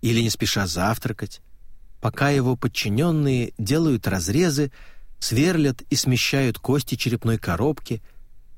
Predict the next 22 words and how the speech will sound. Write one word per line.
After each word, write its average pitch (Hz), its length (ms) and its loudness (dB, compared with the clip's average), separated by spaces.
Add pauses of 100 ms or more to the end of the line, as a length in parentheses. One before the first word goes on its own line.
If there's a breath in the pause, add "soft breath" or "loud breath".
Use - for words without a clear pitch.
(120)
пока 196 300 2
они 185 320 4 (140)
каутеризируют, 135 1080 2 (120)
зажимают 131 840 2
и 143 60 4
отодвигают 127 760 2
артерии 101 600 0 (240 loud breath)
в - 140 -16
первые 113 380 2
часы 120 560 0
мучительно 143 720 2
монотонной 113 800 2
краниотомии, 104 1000 -2 (560 soft breath)
чтобы 110 320 0
подготовить 107 640 0
внутреннюю 107 640 0
площадку 104 580 -2
черепа 143 520 0 (480 loud breath)
для 110 200 2
выхода 123 360 0
на 98 120 -2
сцену 139 440 0